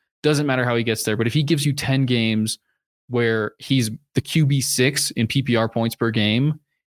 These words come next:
and then you backfill all those other games with, I don't know, Kenny Pickett or Baker Mayfield, you're probably still gonna come out ahead of the guy who started Kirk Cousins every week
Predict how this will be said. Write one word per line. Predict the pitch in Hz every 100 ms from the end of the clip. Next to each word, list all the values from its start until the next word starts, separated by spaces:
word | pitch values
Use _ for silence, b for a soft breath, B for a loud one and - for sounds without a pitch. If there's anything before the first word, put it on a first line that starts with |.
| -
and | 123
then | 131 127
you | 127 120
backfill | 113 117 135 - 131
all | 123 120
those | 117
other | 113 117
games | 117 117 117 117 110 -
with, | 120 110 - - _ _ _ _ 117
I |
don't | 123 113
know, | 107
Kenny | 107 - 131 117
Pickett | - 131 107 98 - _ _
or | 117 107 104 101 - _ _
Baker | 117 123 123
Mayfield, | 117 117 104 104 107 - _ _ _ _ _ _ _ _ -
you're | 131 147
probably | 143 - 151 180 165
still | -
gonna | 147 139
come | - 147
out | 139
ahead | 127 147
of | 120
the | 120
guy | 123 127 123
who | -
started | 120 - 123 123
Kirk | 110 131 127
Cousins | - 147 127 113
every | 113 113
week | 117 180 127 -